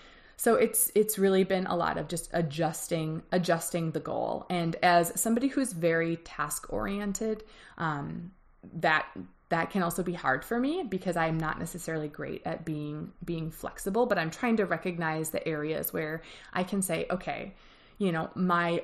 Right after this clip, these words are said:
goal today was to get this thing done for my photography business." But, you know, instead our family ended up getting sidetracked playing a game together, and that's okay, 'cause my,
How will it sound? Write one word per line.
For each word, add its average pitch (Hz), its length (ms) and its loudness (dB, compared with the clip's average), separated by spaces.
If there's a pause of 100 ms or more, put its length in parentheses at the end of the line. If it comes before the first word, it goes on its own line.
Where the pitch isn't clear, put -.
(160)
goal 233 320 8
today 160 560 2
was 160 520 0
to 156 680 0 (920)
get 214 240 6
this 190 220 4
thing 208 500 6
done 165 340 4
for 165 320 4
my 160 180 4
photography 185 560 0
business." - 560 -8 (280)
But, 175 340 4
you 185 160 0
know, 156 260 -4 (400)
instead 208 600 6
our 185 160 8
family 185 640 0
ended 180 260 0
up 170 180 0
getting 170 260 0
sidetracked 226 600 0
playing 165 520 -2
a 170 60 0
game 196 320 0
together, - 600 -6
and 175 220 -2
that's 175 280 2
okay, 180 340 -2
'cause 170 240 -6
my, 160 220 -4